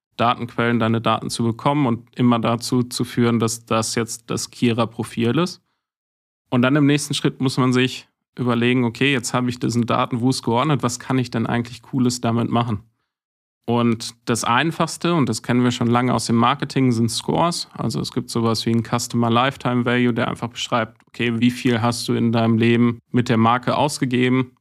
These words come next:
in welches Ranking fällst du dadurch? Dann gibt's solche Matrizen-Scores wie ein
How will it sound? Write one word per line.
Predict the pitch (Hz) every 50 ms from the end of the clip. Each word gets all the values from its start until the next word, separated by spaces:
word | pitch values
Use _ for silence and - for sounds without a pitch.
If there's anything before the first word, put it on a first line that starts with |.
| _ -
in | - 120 120 117 110
welches | 120 117 120 - 113 - -
Ranking | 113 107 110 107 - 123 113 110
fällst | - 120 123 123 123 -
du | 139
dadurch? | 143 139 135 127 143 147 156 151 - _ _ _ _ _ _ _ _ _ _ _ _
Dann | - 120 120 123 120
gibt's | 127 120 - -
solche | 123 117 117 113 - 113
Matrizen-Scores | 113 110 107 - - - 160 147 - - 135 123 - - - 127 123 120 123 120 - -
wie | 120 120 110
ein | 113 113 113